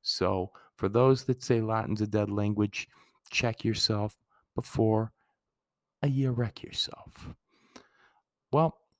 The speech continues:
I hope you guys learned something new. And if you did, I would love that support that I had mentioned at the very beginning of the episode. Bopping on over to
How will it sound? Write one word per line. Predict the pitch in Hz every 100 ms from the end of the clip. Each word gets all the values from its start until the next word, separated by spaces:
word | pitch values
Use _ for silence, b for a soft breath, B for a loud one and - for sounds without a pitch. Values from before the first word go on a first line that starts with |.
| -
I | 104
hope | 127 156
you | 104
guys | 82 73 69
learned | 69 69
something | - 71 69 69
new. | 71 90 120 127 -
And | 87 80 82 -
if | -
you | 85 -
did, | 110 127 123 -
I | 82
would | 78
love | 80 87 95
that | 85 -
support | - 95 123 123
that | 95
I | 78
had | 73
mentioned | 73 76 80 - 73 - -
at | - 82
the | 69 65 _ -
very | 73 67 67
beginning | 69 69 69
of | 69 67 -
the | 76 73
episode. | 69 - - 123 123 123 B B B B _
Bopping | - 85 - 90
on | 87 87
over | 92 87
to | 87